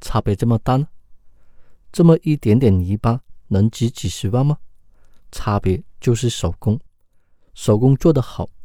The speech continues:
就卖得贵。一个大师做的紫砂壶能卖几十万，一个学徒做的紫砂壶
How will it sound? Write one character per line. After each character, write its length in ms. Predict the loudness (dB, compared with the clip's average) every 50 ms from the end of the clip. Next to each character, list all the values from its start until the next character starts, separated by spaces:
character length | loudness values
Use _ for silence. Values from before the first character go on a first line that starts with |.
| -20 -20 -20 -16 _
就 120 | 0 2
卖 140 | 2 2 2
得 120 | 0 -2 -4
贵。 240 | -2 -2 -4 -4 -4 -8 -20 -20 -20 -20 -20 -20 -20 -20 -20 -20 -20 -20 -20 _ -2
一 140 | 0 2 4
个 160 | 6 4 4
大 240 | 4 4 2 2 2
师 380 | 0 -4 -4 -2 0 0 0 0
做 160 | -2 -2 0
的 100 | 2 2
紫 180 | 0 0 -4 -6
砂 240 | -2 0 0 0 0
壶 300 | 0 -2 -4 -4 -4 -6 -10 -16 -20 -10 -4
能 120 | -2 0 2
卖 160 | 2 2 2
几 200 | 0 -2 -6 -10
十 200 | -8 -6 -4 -2
万， 200 | -2 -2 -2 -4 -8 -16 -20 -20 -20 -20 -20 -20 -20 -20 -16 -6
一 120 | -4 -2 2
个 140 | 2 2 2
学 280 | 0 -2 -2 -2 -2
徒 220 | -2 -2 -2 -2 -2
做 180 | 2 4 4
的 80 | 4 4
紫 200 | 0 -4 -8 -14
砂 260 | -12 -2 0 0 0
壶 260 | 0 0 -2 -2 -2